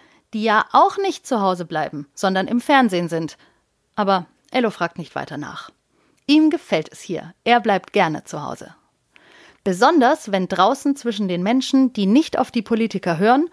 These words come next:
das Virus weiter umherspringt und manche Menschen krank macht. Besonders die Alten, wie Oma und Opa. Ello putzt sich die Zähne. Gleich geht er ins Bett.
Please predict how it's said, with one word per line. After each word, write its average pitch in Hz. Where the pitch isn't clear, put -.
das 190
Virus 254
weiter 202
umherspringt 190
und 185
manche 175
Menschen 180
krank 151
macht. -
Besonders 202
die -
Alten, 196
wie 190
Oma 202
und 254
Opa. -
Ello 233
putzt 247
sich 233
die 240
Zähne. 147
Gleich 208
geht 214
er 175
ins 135
Bett. -